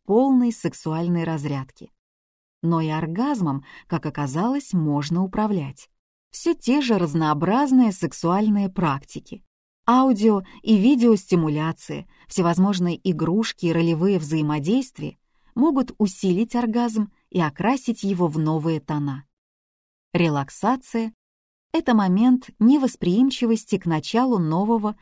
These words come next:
копулятивного цикла. Встречали латинское выражение "всякое животное после совокупления печально"?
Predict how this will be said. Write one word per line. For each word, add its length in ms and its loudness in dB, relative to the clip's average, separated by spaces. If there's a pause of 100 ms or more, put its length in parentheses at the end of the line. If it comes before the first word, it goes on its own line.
(240)
копулятивного 880 0
цикла. 540 -8 (1160)
Встречали 600 0
латинское 680 2
выражение 720 -2 (220)
"всякое 520 0
животное 540 -2
после 340 -2
совокупления 840 0
печально"? 640 -6